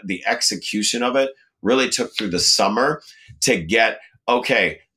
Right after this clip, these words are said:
I'm not, you know what? I'm at capacity. You're very nice. I don't know you that well. You're gonna have to go to one of my team members. You're gonna get referred out. Or this is an event I don't need to go to."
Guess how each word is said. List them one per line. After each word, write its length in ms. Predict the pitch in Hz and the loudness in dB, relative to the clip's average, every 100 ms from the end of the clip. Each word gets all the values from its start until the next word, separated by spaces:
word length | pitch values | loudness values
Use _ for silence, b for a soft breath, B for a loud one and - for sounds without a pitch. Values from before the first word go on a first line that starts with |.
| _ | _
I'm 160 | 117 123 | 0 2
not, 100 | 117 | 0
you 80 | 117 | 0
know 120 | 120 | 2
what? 280 | 123 147 - _ _ _ | 2 0 -4 _ _ _
I'm 180 | 104 110 | 0 2
at 200 | 110 113 | 2 0
capacity. 840 | 101 110 110 110 127 123 127 - - 90 85 - _ _ _ _ _ _ _ | -4 0 2 2 0 0 0 -4 -10 -14 -14 -16 _ _ _ _ _ _ _
You're 200 | - 117 | -4 -2
very 240 | 104 117 127 | 4 4 4
nice. 360 | 127 135 - - | 2 2 2 0
I 80 | 104 | 2
don't 180 | 110 | 2
know 100 | 107 | 2
you 320 | 110 113 113 110 | 0 0 -2 0
that 220 | 110 107 | 0 2
well. 300 | 113 117 113 | 4 4 2
You're 200 | 104 104 | -2 -2
gonna 140 | 107 | 0
have 120 | 104 - | 0 -2
to 60 | |
go 100 | 98 | -2
to 80 | 101 | -2
one 100 | 98 | 0
of 40 | 98 | -2
my 120 | 95 | -4
team 260 | - 113 101 | -2 -4 -2
members. 340 | 87 85 80 | -2 -4 -4
You're 120 | 87 | -4
gonna 120 | 98 | -2
get 140 | 95 98 | -4 -4
referred 380 | 98 - 101 98 | -6 0 2 4
out. 220 | 85 - | 2 0
Or 240 | 98 92 - B _ | 0 0 -2 B _
this 180 | 85 - | 0 0
is 140 | 185 | 2
an 100 | 135 | 0
event 320 | 110 107 104 | 2 2 0
I 100 | - 98 | 0 0
don't 240 | 98 98 | 0 -2
need 200 | 98 80 | -4 -4
to 100 | 87 | -6
go 200 | 80 80 | -2 -2
to." 280 | - - - | -2 -8 -10